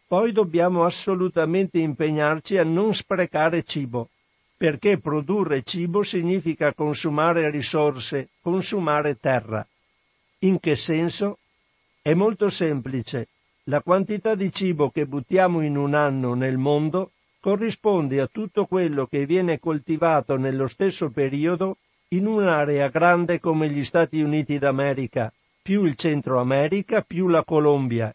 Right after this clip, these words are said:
il Venezuela e il Perù. Domanda: ma in Italia qual è la situazione?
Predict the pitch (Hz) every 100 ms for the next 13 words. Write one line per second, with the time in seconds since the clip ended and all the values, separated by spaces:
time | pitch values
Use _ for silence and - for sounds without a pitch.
0 | - 147 147 180 185 202 - 139 127 120
1 | 113 - - 147 127 110 143 131 131 -
2 | _ _ _ _ _ _ _ _ _ _
3 | _ _ _ _ _ _ _ _ _ _
4 | - 185 185 165 143 135 131 170 214 214
5 | 180 180 147 135 131 113 - _ - 196
6 | 180 175 147 - 151 135 135 - 143 151
7 | 165 190